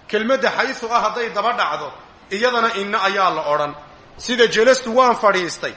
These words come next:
Xaysu inna Zaydan jaalisun, bartuu Zayd fadhiyo. Xaysu inna Zaydan jaalisun,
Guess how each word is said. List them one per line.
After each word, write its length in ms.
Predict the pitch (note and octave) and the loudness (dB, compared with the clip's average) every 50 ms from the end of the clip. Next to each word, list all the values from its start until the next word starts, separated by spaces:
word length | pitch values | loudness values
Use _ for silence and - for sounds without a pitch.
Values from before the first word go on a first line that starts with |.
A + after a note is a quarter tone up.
| - - - - - - - - - | -12 -20 -20 -20 -20 -20 -14 -4 0
Xaysu 340 | - - - B3+ - - G#3+ - | 0 2 2 0 -4 -6 -6 -6
inna 260 | G3 F#3+ F#3+ F#3 F#3 | -4 -2 0 0 0
Zaydan 580 | E3 F3+ G#3 A3+ A#3 A3+ E3+ G3+ F#3+ F3 D#3+ C#3 | 0 2 0 0 0 0 -2 -2 -2 -2 -2 -2
jaalisun, 580 | D#3 F#3+ F#3+ F#3 F#3 G3+ A#3+ - - F3+ C3+ - - - - - - - E3 | 2 4 4 4 4 0 -2 -6 -8 -10 -10 -12 -14 -20 -20 -20 -16 -2 4
bartuu 340 | G3 B3+ B3+ B3 - G3+ G3 | 4 4 4 4 0 -2 -2
Zayd 300 | D#3+ D3 F#3+ F#3 F3 - | 0 0 0 0 0 0
fadhiyo. 480 | - F#3 F3 E3 F3 E3+ E3+ F3 E3+ E3+ - - - - - - - - - - - | 0 0 2 2 2 2 2 2 2 0 -2 -12 -18 -20 -20 -20 -20 -20 -6 0 2
Xaysu 320 | F#3 A3+ C4 - - A3 G#3+ | 4 4 4 2 0 -4 -4
inna 260 | A#3 B3 A#3 A3 G3+ G3 | -2 -2 0 0 0 0
Zaydan 520 | - G3+ G#3+ A#3+ A#3+ G3 F3+ G3+ F#3 F3+ | 0 -2 -4 -4 -2 0 0 0 0 0
jaalisun, 560 | - F#3+ G3 G3 G3 G3 A#3+ A3 - F#3+ D3+ | 2 4 4 4 4 4 0 -4 -6 -8 -10